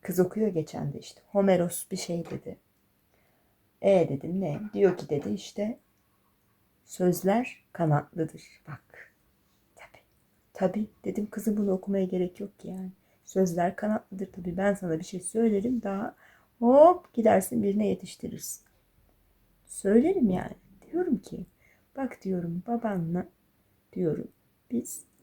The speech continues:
bir yere gideceğiz ama hani bunu," diyorum, "halanlara söyleme," diyorum.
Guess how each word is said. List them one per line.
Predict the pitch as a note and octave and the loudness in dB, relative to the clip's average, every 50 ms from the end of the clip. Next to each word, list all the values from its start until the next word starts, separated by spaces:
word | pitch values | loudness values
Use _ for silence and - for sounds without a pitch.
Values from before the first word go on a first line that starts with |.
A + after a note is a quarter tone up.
| - - - _ _ _ _ _ _ _ _ _ _ _ _ - | -20 -20 -20 _ _ _ _ _ _ _ _ _ _ _ _ -2
bir | B3 | 0
yere | B3+ C4 C4 C#4 | 2 2 2 0
gideceğiz | C#4 - G3+ F#3 F3 F3+ - D#4+ F#4 F4+ - - | -4 -6 -4 -4 -4 -4 -4 -6 -6 -6 -6 -4
ama | B3+ A3+ G3 F#3 - _ _ _ _ _ _ _ _ _ _ _ _ _ _ | -4 -2 -2 -4 -6 _ _ _ _ _ _ _ _ _ _ _ _ _ _
hani | - A#3+ A#3 A#3 A#3 | -2 0 0 0 0
bunu," | C4 C4+ D4 C4+ A#3+ | -2 -4 -2 0 2
diyorum, | A3+ G#3+ G3+ G#3+ B3 E4 F#4+ - - _ _ _ _ _ _ _ _ _ _ _ _ _ _ _ _ _ _ _ _ | 4 4 4 2 0 -4 -8 -14 -18 _ _ _ _ _ _ _ _ _ _ _ _ _ _ _ _ _ _ _ _
"halanlara | _ B3+ B3+ A#3+ B3 A#3+ A#3 A3 A3 A#3 B3+ C#4+ D4+ | _ 2 6 8 10 10 10 8 6 6 4 2 0
söyleme," | - - A3+ A3+ A3+ A3 A#3 B3 A#3+ A3+ F3+ - | 0 4 6 8 12 12 12 12 12 8 6 4
diyorum. | D#3+ D#3 E3 - - - | 0 -4 -4 -6 -10 -16